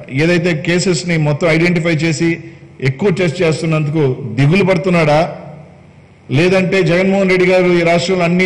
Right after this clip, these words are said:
రకాలుగా కూడా చర్యలు చేపడతా ఉన్నాడు, అన్ని రకాలుగా జాగ్రత్తలు తీసుకుంటున్నాడు, అది జరగకూడదనే ఆయన ఆడ కూర్చొని ఈరోజు చేస్తున్నాడు? అర్థం కాని పరిస్థితుల్లో ఉన్నాం. ఈరోజు ఎక్కడికెక్కడికి మాటకొస్తే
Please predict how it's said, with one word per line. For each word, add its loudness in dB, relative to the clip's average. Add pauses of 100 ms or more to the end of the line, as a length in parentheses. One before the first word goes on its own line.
రకాలుగా 0
కూడా 2
చర్యలు 2
చేపడతా 0
ఉన్నాడు, 0 (640)
అన్ని 2
రకాలుగా 2 (120)
జాగ్రత్తలు 2
తీసుకుంటున్నాడు, 0 (880)
అది 2
జరగకూడదనే 2
ఆయన 2
ఆడ 2
కూర్చొని 0
ఈరోజు 0
చేస్తున్నాడు? 0
అర్థం 0
కాని 2
పరిస్థితుల్లో 0
ఉన్నాం. -6 (1900)
ఈరోజు 4 (120)
ఎక్కడికెక్కడికి 2
మాటకొస్తే 2